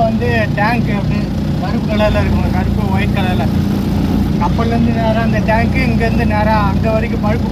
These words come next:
போவோம், அது வரைக்கும் பழுப்புலயே போயிடும். அது பாருங்க, லைனா பின்னாடி நிக்குது பாருங்க, முன்னாடி லைன் இருக்கு, பின்னாடி நிக்குது பாருங்க, டேங்க், டீசல் பெட்ரோல் டேங்க் எல்லாம் மண்ணுக்கு அடியில வச்சிருப்பாங்க,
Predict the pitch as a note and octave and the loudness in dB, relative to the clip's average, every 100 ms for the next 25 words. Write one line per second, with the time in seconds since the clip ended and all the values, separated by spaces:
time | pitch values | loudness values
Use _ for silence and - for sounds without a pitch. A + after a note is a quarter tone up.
0 | - F3+ F#3 A3 A#3 - - - - - | 0 0 0 0 0 0 0 0 0 0
1 | G3+ G#3 A3 - A3 A3 G#3 F#3 F3+ - | 0 -2 0 0 0 -2 -2 -2 -2 -2
2 | - - - - - - - - - - | -2 -2 -2 -2 0 0 0 0 -2 -2
3 | - - - - - - - - - - | -2 -2 -4 -6 -16 -20 -12 -8 -6 -6
4 | - - - - - - - - - - | -4 -4 -4 -4 -2 0 2 2 0 0
5 | - F#3+ G3+ G#3 G3+ F3+ E3+ F3 E3+ G3+ | 0 0 0 0 0 0 0 0 0 0
6 | - G#3 G#3+ G#3 G#3 A3+ A3 G3+ F#3+ E3+ | 0 -2 -2 -4 -6 -4 -2 -2 -2 -2
7 | D#3 E3+ G3 G3+ G3+ G#3 G3 F#3+ F#3+ - | 0 0 0 0 0 -2 -2 -2 -2 -2
8 | G3+ G3 - D#3+ F3+ G3 G3 G3 G3+ G#3 | -2 -2 0 0 0 0 0 -2 -2 -4
9 | - - - - - - - D3+ E3+ E3 | -6 -8 -6 -4 -2 -2 -2 -2 -4 -2
10 | E3+ F3+ - - - - - - - - | -4 -4 -6 -8 -6 -6 -6 -6 -6 -4
11 | G3 G3 F#3+ F3+ E3+ F3+ E3 F3 D#3 C3 | -4 -2 -4 -4 -4 -4 -4 -4 -4 -6
12 | - - - - - D3+ E3+ G3 F#3 F#3+ | -8 -8 -10 -10 -8 -4 -2 -2 -2 -2
13 | G#3 F#3+ G3+ G3 F3+ F#3 D#3+ E3 | -2 -2 0 -2 -2 -4 -4 -2